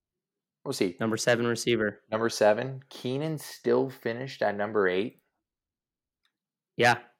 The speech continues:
Speaker 2: That's what I'm saying. I think Keenan was, was kind of the belle of that ball. He was better than Chase, and he flipped him into two running backs. So I hope I can bring you over to my side here, but I think Corey won that trade.
Speaker 1: Yeah, you know, I,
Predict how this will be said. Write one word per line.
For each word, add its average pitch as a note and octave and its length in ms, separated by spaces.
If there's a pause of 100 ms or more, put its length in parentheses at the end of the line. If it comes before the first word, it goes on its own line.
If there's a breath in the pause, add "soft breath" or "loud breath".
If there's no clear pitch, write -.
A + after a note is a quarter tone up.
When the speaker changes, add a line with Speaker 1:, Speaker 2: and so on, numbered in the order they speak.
(380)
Speaker 2:
That's C3+ 180
what E3 80
I'm C#3+ 100
saying. E3 300
I G#2 80
think E3 220
Keenan D#3+ 360
was, G#2 320
was G#2+ 440 (100)
kind C#3 220
of C3+ 60
the A2 60
belle A#2 220
of G#2+ 80
that G#2+ 200
ball. A#2 260
He A2 120
was A2 160
better A2+ 380
than A2 320 (480 soft breath)
Chase, C#3 480 (100)
and A#2+ 400
he A#2 140
flipped B2+ 300
him A2+ 100
into A2 160
two A2 240
running G#2+ 260
backs. D2 340
So G2 400 (680)
I B2+ 120
hope F#3+ 180
I G#3+ 100
can C3+ 140
bring C#3+ 180
you B2+ 120
over A#2+ 180
to G#2 60
my A2 200
side F#2 300
here, F#2+ 180
but F#2+ 140
I A#2 100
think - 260
Corey A#2 300
won G2+ 220
that F#2+ 180
trade. - 380 (560)
Speaker 1:
Yeah, C#3+ 540
you B2 140
know, C3 220
I, C3 720